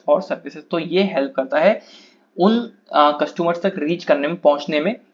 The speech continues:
जो सही है उस product के लिए और उनकी need है उस product या फिर उस service की। ठीक है, जो कस्टमर चाहते हैं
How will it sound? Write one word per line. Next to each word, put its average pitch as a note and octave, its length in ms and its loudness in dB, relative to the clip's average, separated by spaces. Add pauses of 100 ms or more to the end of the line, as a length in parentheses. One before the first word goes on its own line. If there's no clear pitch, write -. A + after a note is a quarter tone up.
(140)
जो F#3 220 6
सही F3+ 480 2
है G3+ 100 6
उस F#3+ 220 -4
product D3 420 0
के E3+ 100 2
लिए F3+ 180 2
और D#3+ 220 4
उनकी D#3+ 400 -4
need D#3 360 -2
है D#3+ 80 4
उस F#3 260 -2
product D3 320 2
या C#3+ 80 0
फिर E3+ 160 -4
उस - 140 -4
service C3+ 340 -2
की। - 100 -14
ठीक D3 160 -8
है, C3+ 100 -6
जो D3+ 140 -4
कस्टमर D#3 320 -4
चाहते D#3+ 380 0
हैं A3 220 0